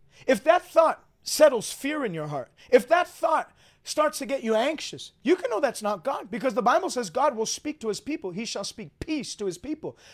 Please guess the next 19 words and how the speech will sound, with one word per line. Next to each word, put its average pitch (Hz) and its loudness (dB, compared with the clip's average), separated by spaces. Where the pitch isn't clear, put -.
God, 302 4
when 220 -4
he 277 -4
speaks, - -4
it 220 4
brings 262 -6
peace. - -6
It 247 8
brings 269 -2
peace. 330 0
It 247 2
brings 233 -4
joy. 214 2
The 214 -2
Bible 262 4
says 262 -6
in 247 -6
Isaiah 247 0
fifty-five 254 -2